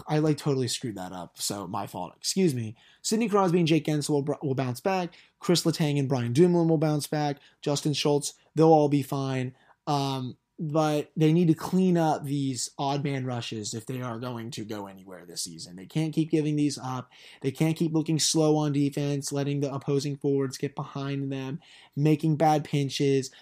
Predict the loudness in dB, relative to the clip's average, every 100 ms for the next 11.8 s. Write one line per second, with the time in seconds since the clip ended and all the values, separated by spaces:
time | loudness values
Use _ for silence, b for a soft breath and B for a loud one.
0 | B 0 2 4 2 2 0 0 2 2
1 | 2 -2 -4 -4 -2 -2 0 -2 -2 -4
2 | -4 -4 -2 -2 -2 -2 -6 B B B
3 | -6 -4 -2 0 0 0 -4 -4 -2 0
4 | -2 -2 -4 -2 -2 -4 -6 -4 -4 -2
5 | -4 -6 -6 -6 -4 -6 -8 -8 -8 -8
6 | -10 -12 -12 -10 -8 -8 -6 -4 -4 -8
7 | -10 -12 -12 -14 -16 -16 -14 -14 -20 _
8 | _ b b b b -4 0 2 2 4
9 | 4 6 6 2 0 -2 -2 -2 -2 0
10 | 0 0 0 0 0 -2 -6 -8 -8 -6
11 | -4 0 2 2 0 -2 -4 -4